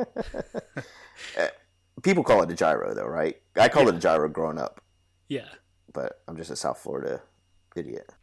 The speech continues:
Speaker 2: <laughs> I'm a Midwest idiot, so what do I know?
Speaker 1: <laughs> All right. Um, so let's, uh, I'm gonna do some rankings. I think it'll be fun to play a game, and because you're on the podcast,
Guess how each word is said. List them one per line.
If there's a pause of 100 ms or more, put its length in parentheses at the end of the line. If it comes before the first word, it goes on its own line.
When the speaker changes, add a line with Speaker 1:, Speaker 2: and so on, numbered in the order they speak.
(120)
Speaker 2:
<laughs>
I'm
a
Midwest
idiot,
so
what
do
I
know?
Speaker 1:
<laughs>
All
right. (240)
Um,
so
let's,
uh,
I'm
gonna
do
some
rankings. (300)
I
think
it'll
be
fun
to
play
a
game, (240)
and
because
you're
on
the
podcast,